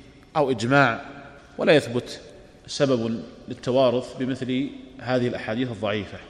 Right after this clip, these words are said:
الصواب ما عليه جماهير العلماء، وهو الذي عليه العمل، أن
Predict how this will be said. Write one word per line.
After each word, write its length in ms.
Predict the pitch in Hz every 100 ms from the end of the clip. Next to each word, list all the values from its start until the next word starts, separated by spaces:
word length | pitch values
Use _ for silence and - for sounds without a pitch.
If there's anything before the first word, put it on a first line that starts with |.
| - - - -
الصواب 460 | - - 123 120 110
ما 80 | 113
عليه 360 | 113 113 107
جماهير 440 | 113 107 104 127 120
العلماء، 600 | 95 120 123 147 165 202
وهو 140 | 131
الذي 180 | 127 117
عليه 180 | 113 110
العمل، 400 | 98 123 131 135 - - - - - -
أن 420 | 127 113 117 117